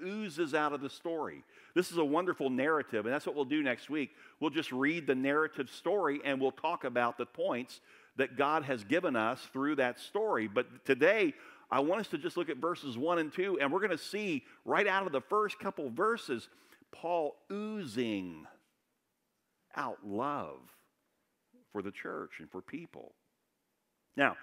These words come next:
for context, let me give you this, that this is the third missionary journey, and at this time, he's in the same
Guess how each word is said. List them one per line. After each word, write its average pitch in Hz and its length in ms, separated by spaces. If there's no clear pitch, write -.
for 135 120
context, 165 720
let 139 100
me 139 80
give 131 220
you 123 100
this, 135 300
that 117 160
this 156 160
is 151 140
the 127 80
third 147 320
missionary 139 460
journey, 120 440
and 123 320
at 123 100
this 143 200
time, 151 400
he's 135 240
in 131 80
the 123 100
same 147 320